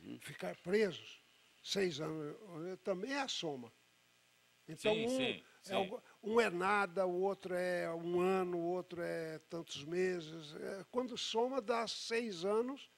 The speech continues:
Speaker 2: e onze meses só.
Speaker 3: Perfeito, perfeito.
Speaker 2: Quer dizer, então, é, fala assim, não, o, o, o,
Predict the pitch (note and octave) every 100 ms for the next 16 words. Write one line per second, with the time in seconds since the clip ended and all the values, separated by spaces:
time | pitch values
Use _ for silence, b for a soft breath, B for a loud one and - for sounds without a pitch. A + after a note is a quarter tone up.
0 | - - F#3+ G3+ G#3+ G#3+ G#3+ E3+ D3+ G2
1 | C3 A#2 G2 D2+ C2 - _ _ _ F#2
2 | F2 - D3+ C#3 D#3 D#3 D#3 G3 A#3+ B3
3 | F3+ - B B B _ F#3 E3+ E3+ E3+
4 | D#3+ D#3 b b b _ _ - - -
5 | G3 F3+ - E3+ C#3 C#4 B3 F#3 D#3 D3
6 | G3 F#3 - F#3 - G#3 D3+ - - F#3+
7 | E3 D#3+ F3+ D3+ D3+ D3+